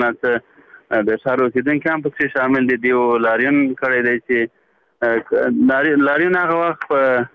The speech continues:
آه، تاوتریخوالي بدل شو چې دوی هڅه وکړه. هغه اوس هم تاسو د ډزو غږونه اورئ. زه سیمې ته نږدې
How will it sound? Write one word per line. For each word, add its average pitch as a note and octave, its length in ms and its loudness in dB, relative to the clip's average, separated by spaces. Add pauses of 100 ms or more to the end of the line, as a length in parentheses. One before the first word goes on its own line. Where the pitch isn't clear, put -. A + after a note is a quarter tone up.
(140)
آه، A#2 240 2
تاوتریخوالي B2 680 -2
بدل C#3 300 0
شو C#3 80 -2
چې B2 200 -2
دوی C3+ 140 0
هڅه C3+ 300 -2
وکړه. B2+ 300 0 (400)
هغه B2 100 0
اوس C#3+ 220 2
هم C#3 100 0
تاسو C#3 180 -2
د C3 240 -2
ډزو B2+ 320 0
غږونه C3 320 -2
اورئ. B2 260 2
زه B2 60 0
سیمې B2+ 300 -2
ته B2 60 -2
نږدې A#2 300 -2